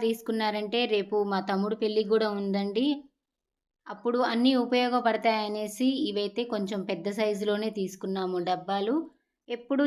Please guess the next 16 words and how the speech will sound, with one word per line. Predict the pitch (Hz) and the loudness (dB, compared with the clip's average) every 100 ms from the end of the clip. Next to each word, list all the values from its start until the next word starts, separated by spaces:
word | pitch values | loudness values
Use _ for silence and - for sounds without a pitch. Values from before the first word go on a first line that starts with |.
| 277 | 4
చిన్న | 262 254 | 4 6
చిన్నవి | 254 254 254 | 4 4 4
అవుతున్నాయి | 226 220 240 233 226 | 2 2 0 0 0
అనేసి | 220 226 277 277 233 | -2 -2 0 2 0
ఈసారి | 233 220 214 | 0 0 0
అయితే | 208 240 208 | -2 -4 -4
పెద్ద | 180 208 | -2 -2
డబ్బాలు | 202 214 202 196 | 0 0 0 0
అయితే | 214 208 | -2 -2
తీసుకున్నామండి. | 196 196 196 196 190 185 185 190 294 359 - _ _ _ _ _ _ _ _ _ 202 | -2 -4 -4 -4 -2 -2 -2 2 4 2 -4 _ _ _ _ _ _ _ _ _ -10
అన్నిటికీ | 196 220 226 254 247 220 | -6 -4 -4 -2 0 2
ఉపయోగపడేలా | 226 220 214 220 208 202 202 190 | 2 0 0 0 0 0 0 0
ఉండాలి | 185 190 190 185 | 0 0 0 0
కదా, | 180 220 269 - _ _ _ - | 0 0 -2 -6 _ _ _ -16
మళ్ళీ | 185 185 202 | -8 -6 -6
మళ్ళీ | 208 202 | -6 -4